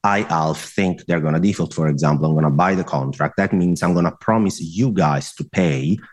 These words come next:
for the next five years a certain fixed fee every six months, maybe for the next five years. In exchange,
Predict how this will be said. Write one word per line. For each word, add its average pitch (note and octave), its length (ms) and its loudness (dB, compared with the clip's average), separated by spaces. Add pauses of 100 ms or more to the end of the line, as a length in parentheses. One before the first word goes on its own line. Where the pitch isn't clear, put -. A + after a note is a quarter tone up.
(160)
for E2+ 100 0
the D#2 100 2
next E2 260 -2
five G2+ 340 0
years - 600 -4 (200)
a B2+ 40 -10
certain A#2+ 340 -2
fixed - 360 -4
fee D2+ 340 -2 (760)
every F#2+ 200 2
six - 280 -4
months, E2 220 0
maybe E2+ 240 2
for F2+ 140 -2
the D2+ 80 0
next D#2+ 220 -2
five F2+ 280 0
years. C#2+ 640 -6
In G2 140 2
exchange, G2 720 0